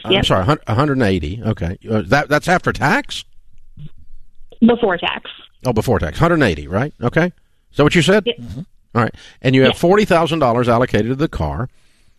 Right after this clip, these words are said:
Speaker 1: and, uh, you don't have any debt, right?
Speaker 2: No.
Speaker 1: Okay. So,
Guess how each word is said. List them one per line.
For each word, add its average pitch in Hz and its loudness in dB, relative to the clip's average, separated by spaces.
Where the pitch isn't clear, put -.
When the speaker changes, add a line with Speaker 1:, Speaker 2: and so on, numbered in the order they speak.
Speaker 1:
and, 113 4
uh, - -4
you 123 4
don't 151 4
have 127 2
any 160 2
debt, 156 0
right? 104 -8
Speaker 2:
No. 196 2
Speaker 1:
Okay. 90 -6
So, 104 0